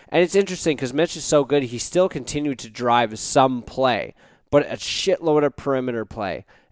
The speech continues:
And just a deer in the headlights a lot of the time. There, he played a really big game in the one game that they won. He laid out quite a few hits, which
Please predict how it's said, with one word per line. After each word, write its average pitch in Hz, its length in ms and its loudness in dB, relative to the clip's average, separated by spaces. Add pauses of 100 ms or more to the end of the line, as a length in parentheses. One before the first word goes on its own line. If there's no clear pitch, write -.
And 131 220 -2 (140)
just 160 280 0
a 143 60 2
deer 139 400 2
in 151 100 2
the 147 80 -2
headlights 113 720 -4 (400)
a - 80 -4
lot 113 220 0
of 104 60 -8
the 101 60 -12
time. 98 400 -8 (520)
There, 147 280 4
he 160 160 -2
played 185 180 6
a 196 40 6
really 180 180 10
big 151 220 4
game 131 260 2
in 123 80 -4
the 107 80 -4
one 113 240 -6
game 110 300 -4
that 107 180 -8
they 110 100 -4
won. 104 320 -6
He 113 160 -6
laid 113 220 -4
out 101 180 -12
quite 135 220 2
a - 20 -4
few 120 200 -6
hits, 127 420 -2
which 123 220 -6